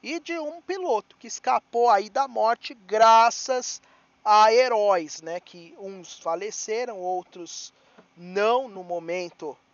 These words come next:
que aconteceu o acidente, mas que deixaram aí um legado pra que as futuras gerações pudessem aproveitar e competir com segurança, né? Que foi o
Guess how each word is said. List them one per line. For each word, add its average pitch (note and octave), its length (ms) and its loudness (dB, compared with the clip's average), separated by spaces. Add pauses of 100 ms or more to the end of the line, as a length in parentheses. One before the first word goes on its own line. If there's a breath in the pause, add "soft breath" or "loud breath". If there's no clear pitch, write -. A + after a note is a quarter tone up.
que - 80 -8
aconteceu E3+ 680 -8
o F3 40 -6
acidente, G3 760 -8 (460 soft breath)
mas G#3 300 -4
que A#3 100 -18
deixaram G#3 680 -2
aí G3+ 260 -10
um G#3+ 180 -20
legado G3 680 0 (540 soft breath)
pra G3+ 200 4
que - 140 -6
as A3 160 -2
futuras A#3 440 -8
gerações A3 800 -6
pudessem G3 580 -2
aproveitar F#3 720 -6
e G3+ 80 -12 (120)
competir G3 640 -10 (400 soft breath)
com G3 120 -16
segurança, E3+ 880 -10
né? D3 160 -12
Que D3 180 -20
foi D3 320 -14
o C#3+ 80 -20